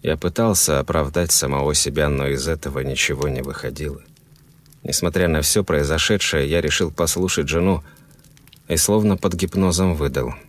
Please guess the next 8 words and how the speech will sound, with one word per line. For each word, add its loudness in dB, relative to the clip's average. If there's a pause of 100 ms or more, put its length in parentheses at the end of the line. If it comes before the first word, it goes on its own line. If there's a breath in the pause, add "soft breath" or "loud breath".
(1600)
Мы 4
сделаем 2
по-твоему. -2 (1400 loud breath)
Давай 4
завернём 6
их 0
в -12
полиэтилен. 2